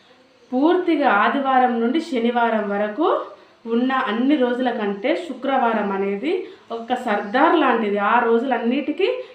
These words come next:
ఇది పెద్ద ఒక, ఆ, సర్దార్, ఒక నాయకుడు వంటిది శుక్రవారం అనేది అన్ని రోజులకు.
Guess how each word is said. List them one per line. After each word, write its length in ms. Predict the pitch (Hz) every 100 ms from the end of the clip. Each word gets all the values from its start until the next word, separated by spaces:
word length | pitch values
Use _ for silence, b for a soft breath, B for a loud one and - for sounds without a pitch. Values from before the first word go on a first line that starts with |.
| -
ఇది 140 | 240
పెద్ద 300 | 226 226 214
ఒక, 540 | 262 240 247 226 214 214 B B -
ఆ, 80 | 208
సర్దార్, 600 | 208 226 226 262 269 226
ఒక 120 | 214
నాయకుడు 480 | 226 220 262 285 294
వంటిది 640 | 262 233 226 202 196 - - -
శుక్రవారం 560 | 226 262 247 226 208
అనేది 400 | 196 190 185 180
అన్ని 240 | 190 226 247
రోజులకు. 560 | 220 220 220 190 180